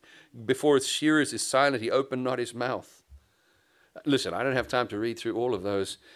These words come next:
those t-, just those two passages, but there are many passages which are claimed as Christian proof texts, and they're not listed in this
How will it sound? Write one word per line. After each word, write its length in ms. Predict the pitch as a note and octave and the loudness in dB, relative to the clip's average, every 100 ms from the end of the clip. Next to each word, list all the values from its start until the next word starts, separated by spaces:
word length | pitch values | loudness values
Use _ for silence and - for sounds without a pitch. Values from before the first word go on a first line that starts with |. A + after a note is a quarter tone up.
| - _ | -20 _
those 420 | - F#2 A#2 C3 - | -12 2 4 4 0
t-, 260 | - - | -6 -8
just 240 | - D3+ - | -2 -2 2
those 260 | A#2+ A#2+ | 2 2
two 240 | - C#3 C#3 | -2 -6 -4
passages, 520 | - G2 - F2 D#2+ | -2 -2 -4 -10 -8
but 160 | - A#2 | -6 0
there 160 | C#3+ | 2
are 100 | B2+ | 2
many 540 | G#2+ A2 C#3 E3+ G2+ _ _ _ _ | 0 -2 -2 -2 -4 _ _ _ _
passages 640 | B2+ A#2+ - A2 F#2 F2+ | -2 -2 -2 -4 -6 -4
which 220 | G#2+ B2+ - | 0 0 2
are 180 | B2 | 2
claimed 600 | A#2 - B2 A#2+ A#2+ A2 - _ _ _ _ - _ | 2 -2 -2 -2 -2 -6 -16 _ _ _ _ -20 _
as 200 | G#2+ G2 | -4 -4
Christian 480 | - E3+ E3 - C3 | 0 0 2 2 -2
proof 360 | - E3+ F3+ - | 0 0 0 2
texts, 600 | C#3 - - - - - _ _ _ _ _ _ _ _ _ _ _ _ _ _ _ | 2 2 -2 -10 -10 -10 _ _ _ _ _ _ _ _ _ _ _ _ _ _ _
and 100 | - | -6
they're 120 | G#2+ | -2
not 300 | A2 B2+ D3 | 0 2 2
listed 500 | A2+ G2 - F#2+ F#2+ | 0 -2 -2 -8 -8
in 220 | G#2+ G2+ G2 | -8 -6 -4
this 340 | F#2+ - - | -4 -6 -10